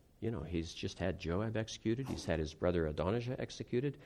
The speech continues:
Why on earth is he bringing a sword? What's he going to do with this sword?" And then she hears these words. And then she says, "Oh, my lord,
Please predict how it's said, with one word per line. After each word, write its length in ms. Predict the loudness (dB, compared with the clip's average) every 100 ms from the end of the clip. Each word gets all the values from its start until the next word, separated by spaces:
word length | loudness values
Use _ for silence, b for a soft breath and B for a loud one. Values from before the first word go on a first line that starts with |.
| B B
Why 320 | -6 -4 -2 -2
on 120 | 2
earth 180 | 2 2
is 120 | 0
he 60 |
bringing 320 | 0 4 4 4
a 80 |
sword? 460 | 2 -2 -2 2 2
What's 180 | 0 -4
he 100 | -2
going 220 | 0 0
to 100 | 0
do 480 | -2 0 0 0 -4 -8 b b b
with 180 | 2 4
this 160 | 4 -2
sword?" 380 | 2 2 2 -4 B
And 100 | 8
then 120 | 8
she 140 | 8 4
hears 280 | 6 4 4
these 260 | -2 -2
words. 560 | -2 0 0 -6 -10 -12 -18 -20 b b b b b b
And 100 | 6
then 120 | 6 6
she 120 | 4
says, 340 | 6 6 6 6
"Oh, 440 | 10 12 12 10
my 220 | 6 2 4
lord, 600 | 6 6 6 6 2